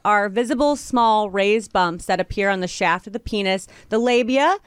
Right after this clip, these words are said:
the scrotum, or next to the lips. So this is, can go for male or female, right? Which I did not realize. So you're probably born with these spots, but they tend to appear around puberty. However, they can still develop randomly as you get older. Um,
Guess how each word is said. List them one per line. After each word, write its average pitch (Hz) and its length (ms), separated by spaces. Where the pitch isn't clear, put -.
the 269 100
scrotum, 214 600
or 196 240
next 190 300
to 190 120
the 170 80
lips. 185 340
So 196 200
this 233 220
is, 269 260
can 233 160
go 202 260
for 196 180
male 185 360
or 185 200
female, 110 460
right? 220 280
Which 208 140
I 214 80
did 190 180
not 170 180
realize. 135 480
So 254 220
you're 254 160
probably 349 480
born 226 440
with 180 180
these 170 180
spots, 170 400
but - 140
they 214 120
tend 247 280
to 269 100
appear 214 320
around 185 280
puberty. 170 420
However, 185 360
they 190 160
can 196 160
still 196 300
develop 170 460
randomly 165 520
as 156 280
you 165 80
get 151 260
older. 139 440
Um, 180 460